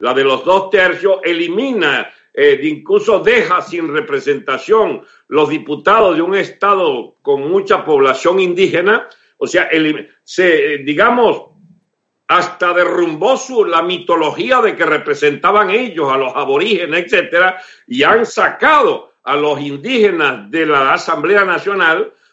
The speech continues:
para entonces impedir los dos tercios, eso que le permitían a la oposición controlar. Resultado, el chavismo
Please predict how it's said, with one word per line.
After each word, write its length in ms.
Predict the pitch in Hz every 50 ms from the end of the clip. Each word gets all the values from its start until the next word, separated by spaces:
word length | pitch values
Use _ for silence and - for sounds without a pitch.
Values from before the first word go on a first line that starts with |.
| _ _
para 240 | - 185 185 175 170
entonces 680 | 165 151 - - 185 190 190 180 - 233 226 214 226 -
impedir 540 | 240 247 226 196 - 185 156 151 190 226 247
los 240 | 247 226 196 180 160
dos 280 | 202 214 208 214 - -
tercios, 500 | 233 254 247 196 151 - 151 151 135 156
eso 320 | 202 220 214 - 220 185
que 100 | 160 170
le 120 | 151 147 147
permitían 600 | - 147 135 135 131 123 131 151 180 196 196 196
a 60 | 180
la 100 | 165 147
oposición 600 | 143 - 131 120 110 131 123 - 165 170 170 -
controlar. 680 | 175 170 156 - 165 185 220 226 202 - - - - _ _ _ _ _ _ _ _ _
Resultado, 1160 | - 101 117 139 190 233 220 - 233 233 208 - - 190 180 160 147 139 165 202 - - _ _ _ _ _ _ -
el 240 | 170 170 165 165 160
chavismo 640 | - 156 151 165 208 214 185 156 135 120 107 104